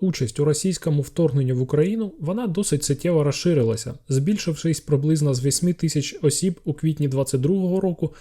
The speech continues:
до приблизно п'ятдесяти тисяч у грудні того ж року. Ці цифри є дуже приблизними, але вони точно відображають масштаб. Євгену Пригожину було дозволено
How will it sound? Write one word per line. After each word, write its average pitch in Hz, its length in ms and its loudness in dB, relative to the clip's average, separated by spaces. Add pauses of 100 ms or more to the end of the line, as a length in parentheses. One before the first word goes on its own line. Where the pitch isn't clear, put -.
(180)
до 233 160 4
приблизно 165 480 4
п'ятдесяти 147 800 0
тисяч 190 440 0
у 151 120 4
грудні 151 360 4
того 139 280 2
ж 127 100 0
року. 123 300 0 (360)
Ці 190 120 2
цифри 185 380 2
є 190 180 4
дуже 165 280 4
приблизними, 143 680 2 (100)
але 190 180 0
вони 180 240 2
точно 190 460 2
відображають 143 680 2
масштаб. 131 420 -2 (440)
Євгену 156 440 4
Пригожину 175 580 6
було 156 240 4
дозволено 185 600 4